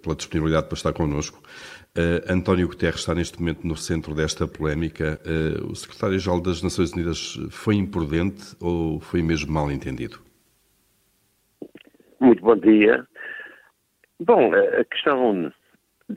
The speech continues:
Speaker 2: de Israel e da Palestina é uma questão extremamente complexa e provoca sempre, eh, mal-entendidos e provoca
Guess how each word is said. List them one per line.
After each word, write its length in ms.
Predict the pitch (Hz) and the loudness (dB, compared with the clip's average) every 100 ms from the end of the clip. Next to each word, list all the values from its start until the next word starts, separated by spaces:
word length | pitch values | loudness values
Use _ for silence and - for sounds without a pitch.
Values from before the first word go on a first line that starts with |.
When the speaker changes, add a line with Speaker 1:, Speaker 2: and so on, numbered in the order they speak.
| - | -10
Speaker 2:
de 220 | 95 104 | -2 0
Israel 580 | 90 101 98 104 101 87 | 2 4 6 6 6 2
e 60 | 78 | 0
da 100 | 82 | -4
Palestina 960 | - 78 - 113 107 98 87 69 - - - - - _ _ _ - | -4 -8 -6 0 2 4 2 0 -4 -12 -20 -20 -20 _ _ _ -4
é 100 | 95 | 0
uma 120 | 90 | 0
questão 300 | - - 92 | -2 0 0
extremamente 600 | - - 92 90 87 90 | 0 0 2 2 0 -2
complexa 760 | - 87 - 90 90 - 90 80 - - - - | -4 -4 0 0 0 -8 -8 -8 -10 -20 -16 -8
e 140 | 80 | -8
provoca 580 | - 101 80 92 - 101 - | -2 -2 2 2 2 -4 2
sempre, 600 | 101 87 - 90 90 85 - | 2 2 0 0 0 0 -4
eh, 140 | 87 | -2
mal-entendidos 1000 | 85 90 92 87 87 90 80 101 87 101 - | 0 0 2 0 0 -2 2 0 -2 -8 -8
e 140 | 113 | -8
provoca 480 | - 90 87 82 87 | -8 -2 -2 0 -4